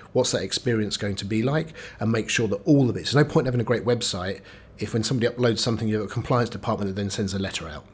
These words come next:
That's the sort of thing that, so that you, you do have to think more. It's not just a digital player, it's more about a customer experience player that you have to, you have to become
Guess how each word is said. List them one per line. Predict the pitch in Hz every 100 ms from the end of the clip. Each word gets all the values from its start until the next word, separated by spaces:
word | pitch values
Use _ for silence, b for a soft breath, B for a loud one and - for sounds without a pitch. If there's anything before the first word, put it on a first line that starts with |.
| - - - -
That's | - 120 -
the | -
sort | - 110
of | -
thing | 110 95
that, | 92 -
so | 113
that | 107 -
you, | 98 110 113 120
you | 120
do | 139 143
have | 127
to | 120
think | - 123 120
more. | 123 113 110 107 B B B B B B -
It's | -
not | 151 143
just | -
a | 101
digital | 123 - -
player, | 92 101 98
it's | -
more | 110 110
about | 98 -
a |
customer | - - 101
experience | - - 110 95 -
player | - 95 90
that | 78
you | -
have | - -
to, | - 92 -
you | 101
have | -
to | 107
become | 92 - 98 113